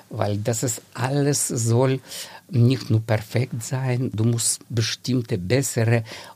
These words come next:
oder sehr neue Methoden probieren. Aber dazu gehört auch,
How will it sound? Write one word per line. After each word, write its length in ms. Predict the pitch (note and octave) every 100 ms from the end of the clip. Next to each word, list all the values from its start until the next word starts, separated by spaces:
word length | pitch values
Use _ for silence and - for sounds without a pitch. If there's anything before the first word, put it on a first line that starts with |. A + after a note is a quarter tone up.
| _
oder 360 | - A2+ A2+ A#2 - -
sehr 440 | G#2 G2+ A#2 B2+ -
neue 360 | - A#2 B2+ A2
Methoden 680 | G#2 - A2+ C#3 A#2 G#2+ G2
probieren. 680 | G#2+ G#2 F2+ F#2+ F#2+ F#2 F#2+ -
Aber 380 | A2 G2+ A2+ A2+ - -
dazu 460 | A2 A2 - - B2
gehört 500 | B2 - A#2+ A#2 -
auch, 440 | - A#2 B2+ B2